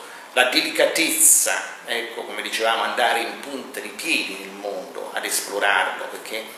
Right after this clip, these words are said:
il mondo ovviamente è il, la matrice che ci ha generato. E quindi in questo senso, risposte-, rispondendo alla tua domanda, è, è del tutto probabile che da adesso in poi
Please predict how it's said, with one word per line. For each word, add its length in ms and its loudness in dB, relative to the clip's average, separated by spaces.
il 120 -8
mondo 400 -2
ovviamente 640 -4
è 80 -4
il, 460 -4
la 140 0
matrice 560 -2
che 140 -10
ci 100 -2
ha 100 -2
generato. 580 -4
E 120 -8
quindi 280 -2
in 100 -2
questo 360 4
senso, 920 4
risposte-, 540 0
rispondendo 600 4
alla 100 8
tua 140 4
domanda, 800 2
è, 260 4
è 140 -2
del 180 -2
tutto 280 0
probabile 840 4
che 280 0
da 100 8
adesso 440 6
in 260 -2
poi 580 6